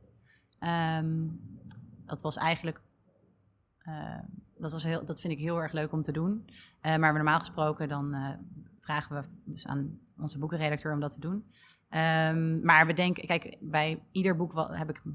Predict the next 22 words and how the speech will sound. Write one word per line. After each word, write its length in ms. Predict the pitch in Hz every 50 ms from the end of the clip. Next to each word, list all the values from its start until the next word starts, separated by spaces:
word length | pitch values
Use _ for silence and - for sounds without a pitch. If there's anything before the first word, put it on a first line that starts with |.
| 151 151 165 - -
meestal 400 | - - 151 147 151 - 175 170
vier 240 | - - 185 170 160
keer 200 | 160 160 160 156
gelezen 360 | - 156 147 147 151 143 147
voor 180 | - - 147 143
we 60 | 139
het 100 | 139 -
uitgeven. 500 | 139 143 - - 151 139 139 - - -
Ik 240 | - 139 - - -
lees 200 | 151 151 156 147
wel 180 | 156 156 156
mee 220 | 156 156 156 160 160
en 60 | 151
ik 100 | 151 -
geef 200 | - 151 151 139
wel 320 | 147 151 151 147 147 143 - -
mijn 140 | - 147 147
feedback 360 | - 190 175 139 151 151 151
door 140 | 147 151 156
aan 60 | 151
de 60 | 151 139
auteur. 340 | 143 - - 165 170 165